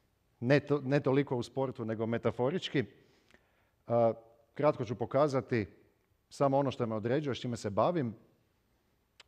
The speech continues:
A, bavim se edukacijom i educiram se već više od deset godina paralelno. Dakle, radim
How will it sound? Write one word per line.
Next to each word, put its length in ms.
A, 320
bavim 280
se 120
edukacijom 720
i 120
educiram 540
se 340
već 260
više 220
od 60
deset 260
godina 320
paralelno. 680
Dakle, 240
radim 380